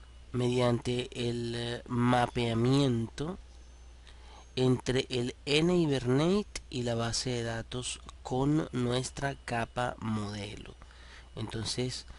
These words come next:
al terminar acá esta codificación, ya habremos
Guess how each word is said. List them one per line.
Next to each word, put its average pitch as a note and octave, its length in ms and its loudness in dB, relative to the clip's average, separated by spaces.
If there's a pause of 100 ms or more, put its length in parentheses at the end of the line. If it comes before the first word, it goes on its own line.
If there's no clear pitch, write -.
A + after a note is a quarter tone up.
(320)
al A2+ 180 -4
terminar A2 640 0
acá B2 260 -2
esta A2 200 -6
codificación, C3 1000 -4 (440)
ya A#2+ 260 0
habremos A#2+ 640 -2